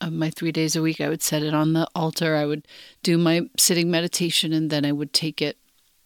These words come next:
My intention for the entire course was to lose the last vestiges of anger in my body. There were still some left, even after I had quit smoking weed, even after I'd cleaned my liver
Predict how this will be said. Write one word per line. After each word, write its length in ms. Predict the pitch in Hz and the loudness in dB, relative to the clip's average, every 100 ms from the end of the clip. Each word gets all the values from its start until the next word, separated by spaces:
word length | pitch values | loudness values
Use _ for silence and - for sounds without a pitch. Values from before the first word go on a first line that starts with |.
| _ _ _ _ - | _ _ _ _ 0
My 100 | 165 | 2
intention 560 | 160 156 165 160 180 | 2 2 2 2 2
for 160 | 160 170 | 2 0
the 160 | 156 151 | 0 0
entire 400 | 143 170 170 165 | 0 0 0 -2
course 460 | - 156 151 - | -2 -2 0 0
was 260 | 156 147 - | 0 -2 0
to 480 | - - 147 147 143 _ _ _ | 0 0 0 -2 -4 _ _ _
lose 680 | 185 190 196 196 185 - - - | 4 6 6 6 6 4 2 0
the 100 | 156 | 0
last 640 | 160 170 185 185 - - - | 2 2 2 4 4 2 -2
vestiges 1000 | 196 156 - - 151 165 151 147 - - | 0 2 2 2 0 0 0 2 2 0
of 120 | 165 - | -6 -8
anger 440 | 160 165 151 151 - _ _ _ | -4 -2 -4 -6 -10 _ _ _
in 120 | 165 156 | -6 -4
my 120 | 139 | -4
body. 420 | - 131 143 156 | -6 -8 -8 -8
There 200 | 156 160 | -2 -2
were 100 | 165 | 2
still 340 | 160 - 180 175 | 0 2 0 2
some 320 | - 160 156 | 2 2 2
left, 480 | 147 147 - - - | 2 0 -4 -8 -6
even 320 | 180 180 170 | -2 0 2
after 340 | 151 139 - 151 | 2 0 -2 -4
I 60 | |
had 180 | 147 165 | -4 -4
quit 160 | 160 151 | -4 -2
smoking 460 | - 147 151 147 | 0 0 0 2
weed, 240 | 151 143 139 | 4 2 0
even 280 | 175 165 | -2 0
after 300 | 160 151 - | 0 0 -2
I'd 180 | 170 151 | -6 -6
cleaned 320 | - 165 151 | -4 0 0
my 100 | 147 | 2
liver 440 | 147 151 147 147 | 0 0 -2 -4